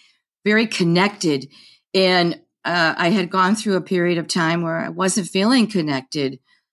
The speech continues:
um, with things around the world. Um, I love teaching. I absolutely love that. And, um,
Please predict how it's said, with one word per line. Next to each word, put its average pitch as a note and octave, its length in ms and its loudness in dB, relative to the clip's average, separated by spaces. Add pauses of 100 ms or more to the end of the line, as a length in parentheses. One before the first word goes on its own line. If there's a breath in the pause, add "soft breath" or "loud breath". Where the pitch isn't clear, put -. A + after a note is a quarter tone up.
(220)
um, D3 380 0
with D#3 480 0 (440)
things D#3 560 -2
around D#3 320 -2
the D#3 80 -4
world. D#3+ 680 0 (640 loud breath)
Um, D3+ 540 0
I E3 80 0
love G3 240 2
teaching. G#3 560 0
I D#3+ 240 -4
absolutely F3 420 -2
love D#3+ 260 2
that. D#3+ 420 0
And, D3+ 320 -6
um, D3 420 -8